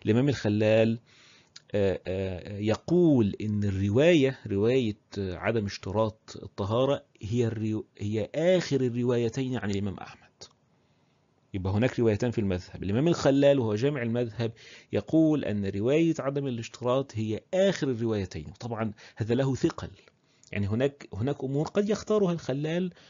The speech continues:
فقها، هو يرى أن هذه الرواية أقوى، أشبه بقواعد المذهب، هناك من يخالفه.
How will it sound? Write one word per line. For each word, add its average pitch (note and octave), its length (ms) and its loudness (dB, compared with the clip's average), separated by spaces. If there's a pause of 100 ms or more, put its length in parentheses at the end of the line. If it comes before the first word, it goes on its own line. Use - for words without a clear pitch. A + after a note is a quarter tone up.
(280)
فقها، A2+ 500 -4
هو A#2+ 160 0
يرى B2 160 2
أن A#2 100 -2
هذه A2+ 280 -2
الرواية G2+ 300 -4
أقوى، C#3+ 260 -6 (380)
أشبه A#2 540 -2
بقواعد A#2+ 440 -2
المذهب، G#2+ 420 -2 (140)
هناك G#2+ 300 -4
من C3+ 80 -2
يخالفه. C#3+ 540 -2